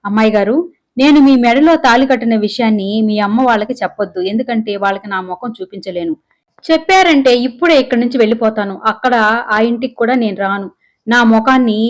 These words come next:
ఎప్పటికీ మీకు ఇంకా చూపించను అమ్మాయి గారు" అని చెప్పి అనడంతో, సింధూర ప్రస్తుతానికి ఆ ప్రయత్నాన్ని మానుకుంటుంది. తర్వాత భోజనాల దగ్గర అందరూ కూర్చొని తినబోతూ ఉంటే, చంటిని కూడా పిలుచుకొచ్చి కూర్చోబెట్టి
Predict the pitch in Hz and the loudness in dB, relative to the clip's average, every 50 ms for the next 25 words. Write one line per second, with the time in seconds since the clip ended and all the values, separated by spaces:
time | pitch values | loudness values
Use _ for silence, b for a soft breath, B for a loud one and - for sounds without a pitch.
0 | 240 226 220 220 220 - 269 262 269 269 285 262 240 226 220 220 202 190 202 - | 0 -2 -2 -2 -2 -2 -4 -2 0 0 0 0 0 0 -4 -6 -8 -8 -10 -8
1 | - 247 254 240 262 233 233 220 202 196 190 196 196 180 185 180 180 185 190 196 | -6 -6 -4 -2 -4 -2 -2 -4 -4 -6 -6 -6 -4 -4 -2 -4 -4 -4 -8 -10
2 | 190 208 202 - 185 180 185 185 185 185 180 - - 302 403 B B B B B | -12 -12 -12 -10 -10 -10 -10 -10 -10 -10 -8 -4 -2 -2 -2 B B B B B
3 | B B _ _ _ _ - - 339 320 339 359 370 349 294 240 226 233 240 233 | B B _ _ _ _ -4 0 2 4 4 4 4 4 4 4 4 4 2 0
4 | 247 233 220 254 233 233 233 226 233 247 254 247 233 214 220 226 247 247 b b | -2 -4 -4 -6 -4 -2 -2 0 0 -2 -4 -2 -2 0 0 0 0 -2 b b
5 | b _ _ _ _ _ _ _ - 214 220 220 214 220 - 214 220 240 240 247 | b _ _ _ _ _ _ _ -2 2 2 2 2 2 2 2 2 2 2 0
6 | 233 214 196 196 214 269 226 180 175 180 190 190 - 175 175 165 170 170 165 170 | -2 -2 -2 0 0 0 0 0 -2 -2 -4 -6 -8 -10 -10 -8 -8 -8 -8 -10
7 | - _ _ _ _ _ _ 302 302 320 311 311 311 294 233 226 269 285 302 285 | -12 _ _ _ _ _ _ 0 2 2 2 2 2 2 2 2 4 4 4 4
8 | 349 320 311 285 269 240 226 226 214 220 240 240 220 214 208 214 233 247 240 B | 4 4 4 4 2 2 2 0 2 2 2 2 2 4 4 2 2 0 -2 B
9 | B B B _ - 220 226 240 254 254 240 240 - 233 247 240 - 262 240 226 | B B B _ -2 0 0 2 2 0 0 -2 -4 -6 -6 -4 -2 -2 0 0
10 | 208 208 208 220 220 - 240 233 240 220 233 226 220 226 214 196 190 190 190 254 | 0 -2 -4 -4 -4 -2 -2 -2 -2 0 0 -2 -2 -2 -4 -4 -6 -4 -2 0
11 | 320 320 - 247 233 233 226 277 254 233 226 220 220 220 - 220 214 - - - | -2 0 0 -2 -2 0 0 0 0 0 -2 -2 -2 -2 -4 -6 -6 -6 -6 -8
12 | 196 - - 277 - 208 196 - 208 202 202 190 - - 202 185 | -8 -6 -8 -10 -10 -10 -8 -6 -6 -6 -6 -8 -6 -4 -2 -2